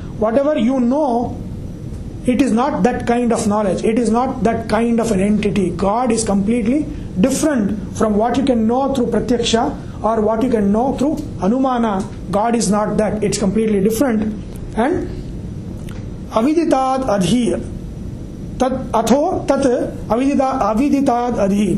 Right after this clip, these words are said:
Aviditad means it is different from what is not known or what is not experienced,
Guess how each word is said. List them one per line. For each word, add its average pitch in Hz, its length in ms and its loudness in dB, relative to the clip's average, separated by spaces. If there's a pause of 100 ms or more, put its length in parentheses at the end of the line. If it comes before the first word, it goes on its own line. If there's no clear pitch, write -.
(120)
Aviditad 269 720 2
means 294 240 0 (340)
it 285 140 2
is 202 140 2
different 262 800 0
from 233 300 2
what 285 360 0
is 254 180 2
not 254 500 0
known 240 320 2
or 190 120 2
what 240 260 2
is 220 100 2
not 214 220 2
experienced, 190 800 0